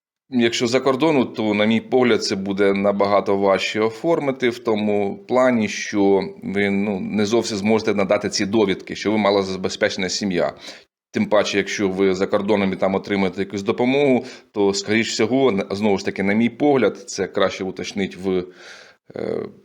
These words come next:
в управлінні соцзахисту, то я надаю телефон, щоб ви уточнили, як воно буде. Тому що, на, на мій погляд, якщо там допомога буде більша за прожитковий мінімум, то, скоріш всього, можуть пенсію,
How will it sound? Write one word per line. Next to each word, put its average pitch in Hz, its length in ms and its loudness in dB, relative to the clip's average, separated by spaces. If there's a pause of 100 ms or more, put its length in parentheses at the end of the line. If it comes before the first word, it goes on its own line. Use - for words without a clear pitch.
(320)
в 101 60 -4
управлінні 104 340 0
соцзахисту, 139 580 0
то 117 220 2
я 110 80 4
надаю 107 440 0
телефон, 107 460 0
щоб 101 160 -8
ви 120 80 0
уточнили, 113 580 0 (760)
як 107 220 0
воно 95 160 0
буде. 85 280 -8 (2000)
Тому 110 160 2
що, 113 140 0
на, 117 220 2 (120)
на 120 200 2
мій 123 160 4
погляд, 139 340 2
якщо 104 240 -2
там 101 260 0
допомога 104 520 0
буде 101 240 -2
більша 127 520 0 (240)
за 104 460 2 (300)
прожитковий 110 640 0
мінімум, 104 580 2
то, 95 460 0 (120)
скоріш 107 400 -2
всього, 104 400 0
можуть 98 580 -4
пенсію, 98 680 -4